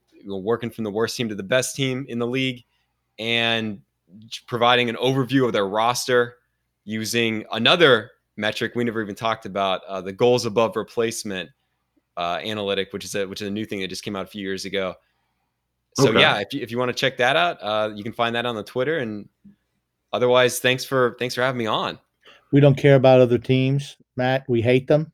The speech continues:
Speaker 3: for the most part. Uh, so, but anytime you can give us good Islander information, we're gonna use it. No, but that,
Speaker 1: <laughs>
Speaker 3: that's okay. I, actually, s-, it's really good to know. All, all kidding aside,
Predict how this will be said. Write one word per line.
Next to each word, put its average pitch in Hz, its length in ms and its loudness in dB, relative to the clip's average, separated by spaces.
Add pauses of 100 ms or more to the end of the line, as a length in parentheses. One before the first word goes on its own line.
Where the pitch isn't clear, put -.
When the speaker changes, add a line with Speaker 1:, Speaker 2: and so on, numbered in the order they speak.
Speaker 3:
for 131 80 0
the 120 60 0
most 127 320 2
part. 147 280 6 (520)
Uh, 107 300 -2 (100)
so, 110 260 -4
but 113 160 0
anytime 131 380 4
you 127 100 4
can 120 60 -2
give 120 160 8
us 110 100 4
good 117 160 6
Islander 120 400 6
information, 110 520 0
we're 123 160 4
gonna 107 160 2
use 110 300 4
it. - 120 -10 (180)
No, 127 160 8
but 120 60 6
that, 131 180 8
Speaker 1:
<laughs> - 0 -
Speaker 3:
that's 131 240 4
okay. 120 180 4
I, 131 200 4
actually, 135 380 6
s-, - 160 -6 (320)
it's 170 180 4
really 185 260 10
good 139 220 6
to 139 80 4
know. 117 180 0
All, 127 300 2
all 139 160 6
kidding 120 280 -2
aside, 104 360 -4